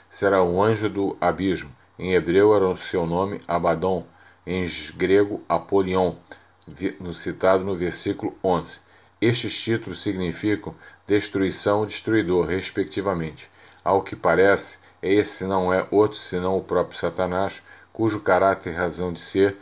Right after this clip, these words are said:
perfeitamente são resumidos por esses títulos. Ver Deus e Satanás,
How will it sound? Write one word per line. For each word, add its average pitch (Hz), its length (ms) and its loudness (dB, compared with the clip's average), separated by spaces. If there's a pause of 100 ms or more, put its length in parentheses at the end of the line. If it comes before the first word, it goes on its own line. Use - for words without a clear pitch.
(220)
perfeitamente 98 760 -2
são 92 200 -2
resumidos 90 640 -6 (280)
por 95 140 0
esses 90 240 0
títulos. - 460 -6 (320)
Ver 95 380 2 (420)
Deus 101 340 2
e 101 60 -6
Satanás, 87 760 -2